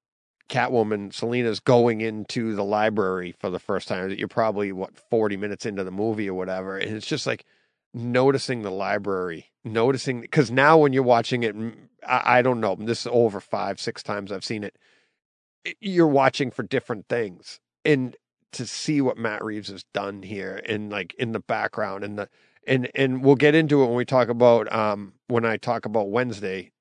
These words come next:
a-, as well, the way that, I feel like they were shot very similarly, um, and where the,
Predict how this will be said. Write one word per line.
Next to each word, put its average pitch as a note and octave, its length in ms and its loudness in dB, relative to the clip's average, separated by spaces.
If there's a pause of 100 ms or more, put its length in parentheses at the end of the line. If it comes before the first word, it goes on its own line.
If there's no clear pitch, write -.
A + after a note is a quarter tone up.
a-, G#2+ 140 -2 (120)
as F#2+ 200 -4
well, A2 420 2 (380)
the B2+ 80 -2
way B2 240 4
that, B2+ 360 -4 (220)
I B2 140 4 (140)
feel D#3+ 200 8
like C3 200 6
they B2+ 120 0
were A2+ 140 0
shot A#2+ 360 0
very A2 320 0
similarly, F#2+ 840 -4 (500)
um, G2+ 420 -4 (680)
and B2 380 2
where C3+ 380 4
the, C3+ 400 0